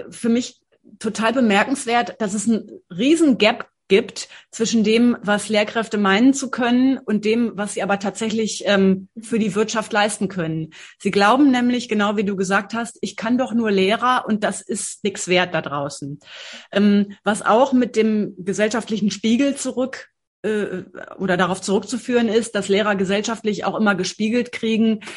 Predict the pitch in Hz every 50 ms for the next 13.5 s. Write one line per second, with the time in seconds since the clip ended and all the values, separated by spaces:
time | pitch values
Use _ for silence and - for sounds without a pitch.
0 | - - - - - - 170 180 190 196 190 202 196 190 - 220 233 254 247 208
1 | 190 196 214 220 - - - - 196 180 175 208 - 196 202 180 165 202 202 208
2 | 196 202 - 196 190 196 196 190 180 175 - - _ _ _ _ _ _ _ _
3 | - 190 226 233 233 220 196 190 185 190 - 214 202 202 - - 269 254 220 190
4 | - - 233 214 214 202 190 - - 190 190 202 170 156 143 143 156 - _ -
5 | - - - - - - 196 196 190 208 202 214 226 214 185 196 196 202 240 247
6 | 269 247 208 202 220 220 - 240 233 - - 220 214 208 208 208 190 208 196 -
7 | 214 208 196 208 208 - - 180 175 - - 190 202 190 190 196 208 240 233 196
8 | 170 180 175 175 175 170 - - 175 156 175 170 175 175 - - - - - -
9 | - 196 208 196 196 - 190 208 240 240 233 247 311 285 - - - 196 190 180
10 | 180 180 180 180 175 - - 180 180 170 160 151 147 151 - _ - - - -
11 | - _ - 220 220 226 226 226 226 226 226 220 226 214 - _ _ _ _ _
12 | _ _ _ _ - - - - 196 196 208 202 - - - - - 170 - -
13 | - 180 175 - - - - - _